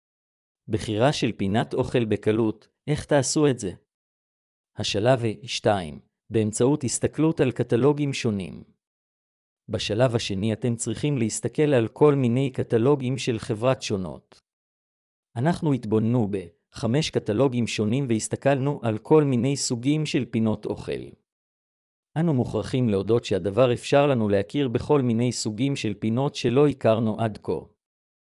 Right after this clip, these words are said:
ראינו למשל שיש פינות אוכל מעץ מלא בצבע דובדבן והופתענו לגלות שיש גם פינות אוכל משיש. בחירה של פינת אוכל בקלות, איך תעשו את זה? השלב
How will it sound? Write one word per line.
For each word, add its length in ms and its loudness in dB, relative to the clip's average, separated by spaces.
ראינו 320 2
למשל 500 2
שיש 380 -2
פינות 360 -2
אוכל 260 -2
מעץ 360 0
מלא 260 2
בצבע 480 0
דובדבן 640 -2
והופתענו 540 0
לגלות 640 2
שיש 400 -2
גם 200 2
פינות 420 -2
אוכל 260 -2
משיש. 760 -4
בחירה 460 0
של 180 -2
פינת 420 -2
אוכל 320 0
בקלות, 600 0
איך 180 -2
תעשו 420 2
את 120 0
זה? 120 -6
השלב 460 2